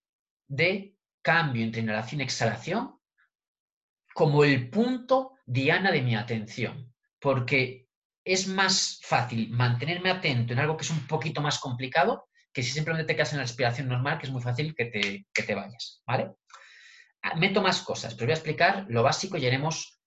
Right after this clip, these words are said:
explicando luego todo lo de observar los componentes de la mente, observar la transitoriedad de los elementos, observar, todo eso está ahí, pero está implícito ya en esto. Primero tenemos que entender lo básico y luego metemos mucho más elementos.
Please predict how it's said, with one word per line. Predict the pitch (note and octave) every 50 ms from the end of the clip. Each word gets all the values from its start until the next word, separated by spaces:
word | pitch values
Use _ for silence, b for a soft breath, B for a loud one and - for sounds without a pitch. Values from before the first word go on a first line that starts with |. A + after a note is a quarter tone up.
| _ _ _
explicando | - A#2+ A#2+ - A#2+ A#2 B2+ B2 B2 C3+ C#3
luego | C3 B2+ C3 C#3+ D3+ D3 - - -
todo | - A#2 A2 A#2 A#2+
lo | A#2 A2+ G#2+ G#2
de | G2+ G2+ G2 G2+ G2 G2 G2 G2 G2+ G2+ G#2 G2+ G2+ G2+
observar | G2+ - - A2+ G#2+ A2
los | G#2+ -
componentes | - A#2 A2+ G#2 G#2 G#2+ G2+ - G#2+
de | A#2
la | B2 B2+ C3+
mente, | C#3 D3+ D3+ D3+ D3+ D3 - D3 D3+ D3+ D3
observar | C3 A#2+ - - G#2+ G2 G2+ G#2+ G#2+ G#2+ G#2 G#2+
la | G#2+ G#2
transitoriedad | - G#2 G#2 - - - G#2 G#2 G#2 G#2 G#2 G2+
de | G2+
los | G#2 G#2 -
elementos, | B2 B2 C3+ D3+ D#3 D#3 D#3 D#3+ D#3 D#3 D3+ C#3+ -
observar, | B2+ A#2+ - A2+ A2 A2+ A#2
todo | A#2+ E3 F#3
eso | F#3 - G#3+
está | G#3 - - F#3+ D3
ahí, | A#2+ G#2 -
pero | - A2+ A2+ A2
está | A2+ - - G3+
implícito | G3+ G3+ G3+ G3+ G#3 G3 G3 F#3
ya | F3+ F3
en | D#3 A2+
esto. | G2 - - _ _
Primero | - A2+ B2+ E3 F#3+
tenemos | F#3 F#3+ F3 E3+ F3 - -
que | - F3
entender | - - A2+ G#2+ G2+
lo | G#2 G#2+
básico | C#3+ C#3 - - A3+ -
y |
luego | D#3+ D#3 D#3
metemos | D3+ - - D#3 D3+ C#3+
mucho | C#3 - - -
más | B2 A#2+ -
elementos. | - _ _ _ _ _ _ - - _ _ B B B